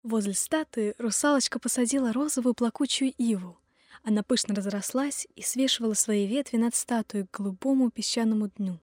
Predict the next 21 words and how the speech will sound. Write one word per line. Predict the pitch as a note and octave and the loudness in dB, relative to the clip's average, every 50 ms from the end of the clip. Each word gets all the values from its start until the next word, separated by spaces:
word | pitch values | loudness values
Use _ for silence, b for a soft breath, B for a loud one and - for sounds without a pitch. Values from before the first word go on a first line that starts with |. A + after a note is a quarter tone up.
| _ _ _ _ _ | _ _ _ _ _
где | - - G3 | -10 -10 -6
получалась | - G#3 G3 F#3+ - - B3 A#3 A3 G#3 - | -4 -4 -4 -4 -2 -2 -2 0 -2 -2 -2
фиолетовая | - G#3 G3+ G#3 G#3+ - - G#3+ A3 A3 | -4 -2 0 0 -2 -2 -2 -2 -2 -2
тень, | - - - - G3+ F#3 F3+ - | -2 -4 -4 -4 -4 -4 -6 -8
зыблющаяся | - G#3 G#3 A3+ G#3+ G3 G3 G3 - - - G#3 G3 - - G#3+ | -6 2 4 4 4 4 0 -4 -4 -4 -4 -6 -6 -4 -4 -2
в | G3+ | -2
лад | G3+ G3+ G3 - | -2 -4 -4 -4
колыханию | - A3 G#3 F#3+ - - G3+ G3 F#3+ F#3+ F#3+ | -4 -4 -4 -2 -2 -2 0 0 0 0 -2
ветвей. | G3 - - - G#3 F3+ F3 - _ _ _ _ _ _ _ | -4 -8 -10 -12 -12 -12 -12 -14 _ _ _ _ _ _ _
И | - G3+ | -6 -6
от | G3+ - | -2 2
этого | - A#3 - - G3+ | 0 0 0 -2 -8
казалось, | G3 - G#3+ G3 - - C#4 C#4+ C#4 A3+ G3 - - - - _ _ | -6 -4 -4 -2 0 0 0 0 0 -2 -2 -4 -8 -8 -10 _ _
будто | - A3 A3 - - G3+ | -8 -8 -6 -6 -4 -2
верхушка | A3 G#3+ - - - C4+ - - - - | -2 -2 -2 -2 -2 -2 -2 -2 -2 -2
и | G3+ F#3+ | -2 -2
корни | - - D4 - C#4 - A3+ G3+ | -2 0 0 0 0 0 -4 -4
ластятся | F#3+ F#3+ G#3+ A3+ A3 - - - - - G3+ | -4 -4 -4 -6 -4 -4 -6 -6 -6 -8 -8
друг | F3+ - F#3 F#3 - - | -8 -8 -10 -10 -10 -12
к | - | -14
другу. | - F3+ E3 - _ - _ | -12 -14 -14 -16 _ -20 _